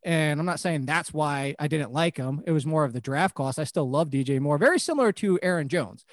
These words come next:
I like the player. I wish his role and his situation was different.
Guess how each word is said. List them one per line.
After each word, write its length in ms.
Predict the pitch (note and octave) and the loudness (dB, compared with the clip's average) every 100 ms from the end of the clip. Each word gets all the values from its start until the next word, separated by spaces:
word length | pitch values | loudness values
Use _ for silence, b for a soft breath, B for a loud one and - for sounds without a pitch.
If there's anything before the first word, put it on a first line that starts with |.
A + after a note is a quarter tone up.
| b b _ | b b _
I 100 | D#3 | 0
like 180 | F#3 G#3 | 2 2
the 80 | - | 0
player. 400 | - G3 E3+ D#3+ | 2 4 6 4
I 100 | D#3 | 2
wish 200 | D#3+ E3+ | 2 0
his 180 | F3 B2+ | 0 -2
role 520 | B2 D#3 D#3 D3 C#3+ | 0 4 4 4 0
and 140 | D3 C3 | -2 -4
his 100 | - | -4
situation 560 | D#3+ D3 C3 C#3+ C3+ | -6 -4 -4 -4 -6
was 100 | G#2+ | -10
different. 460 | - A2 F#2 E2+ | -10 -14 -14 -20